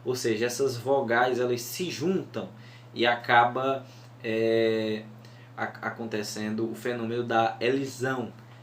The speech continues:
que não desmetrifica. Por exemplo, como ela é facultativa, na seguinte frase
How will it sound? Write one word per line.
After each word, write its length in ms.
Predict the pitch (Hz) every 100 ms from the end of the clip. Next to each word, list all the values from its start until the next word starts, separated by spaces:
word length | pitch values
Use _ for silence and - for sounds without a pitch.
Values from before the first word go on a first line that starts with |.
| -
que 120 | -
não 220 | 113 113
desmetrifica. 800 | 120 117 120 113 135 131 95 -
Por 200 | - 120
exemplo, 640 | 127 113 143 151 - 98 - - - - - -
como 200 | 143 143
ela 120 | 127
é 20 |
facultativa, 960 | - 113 113 110 98 - 147 139 98 92 - -
na 140 | 120 123
seguinte 400 | 147 135 147 -
frase 540 | - 107 95 92 92